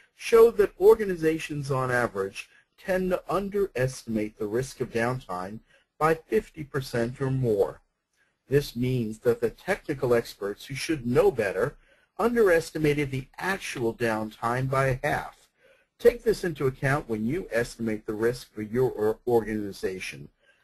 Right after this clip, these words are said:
The Ponemon Institute estimate the cost of incidents to be over five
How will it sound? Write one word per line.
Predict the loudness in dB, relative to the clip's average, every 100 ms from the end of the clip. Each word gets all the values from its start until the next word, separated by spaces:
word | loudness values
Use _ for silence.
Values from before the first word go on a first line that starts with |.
| _
The | -6
Ponemon | 2 4 4 4 2 0
Institute | -6 -10 -12 -4 -4 -4 -10 -6
estimate | -6 -6 -2 0 0 -2
the | -10
cost | -4 -2 -2 -4 -8
of | -2
incidents | -2 -4 -2 0 0 -4 -14
to | -8
be | -4 -2
over | -2 0 -2 -2 _ _ _ _
five | -2 0 2 0